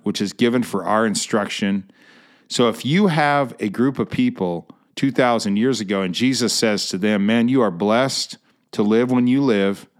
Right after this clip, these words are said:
because you have seen what you have seen and you have heard what you are hearing," there are people who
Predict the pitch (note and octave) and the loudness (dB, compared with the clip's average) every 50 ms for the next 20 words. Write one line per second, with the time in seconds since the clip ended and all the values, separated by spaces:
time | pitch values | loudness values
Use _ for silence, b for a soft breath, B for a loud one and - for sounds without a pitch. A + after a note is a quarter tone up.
0 | b b b b b - G2 F#2+ - A#2 A2 F#2+ G2+ G#2+ G#2 F2 G2 F2+ E2 - | b b b b b -8 -6 -2 0 0 0 2 0 0 0 0 0 -2 -4 -2
1 | - - A#2+ B2 B2+ C3+ C#3 C3+ B2+ B2+ B B B B B B B _ - A2 | 0 2 2 2 2 2 0 0 -4 -6 B B B B B B B _ -4 -4
2 | A#2 A#2 A#2 A#2 A#2+ B2+ B2 A#2+ A2+ A#2 - - A#2 B2 B2 A2 - - - A2 | -4 -2 0 2 2 2 2 2 0 -2 -4 -2 -2 -2 0 -2 -2 0 0 2
3 | G#2 G2+ G2+ G2+ G#2 - - G#2 G2+ G2+ G2 G2 G2+ G#2 G#2+ G#2 G2 F2+ - - | 2 2 0 -2 -4 -6 -8 -8 -6 -4 -4 -2 0 0 0 0 0 -2 -2 0
4 | B2 B2+ B2+ B2 A#2+ A2 A2+ - A#2+ A#2+ A#2+ A#2 - B B B B B B G#2+ | 0 2 2 2 0 -2 0 0 0 0 0 -2 -4 B B B B B B -2
5 | A2+ A#2+ A2 A2+ B2 B2 A#2 G#2+ G#2 G2+ G2 F#2+ F#2 b b b b b b b | 0 0 0 2 2 2 2 2 2 2 0 -2 -2 b b b b b b b
6 | b b b b b b b b b b _ _ _ - G#2+ A2+ A2+ G#2+ G2 - | b b b b b b b b b b _ _ _ -2 0 2 2 2 0 0
7 | - B2+ A#2 A2+ G2+ F#2+ A2 | 0 0 0 0 0 0 0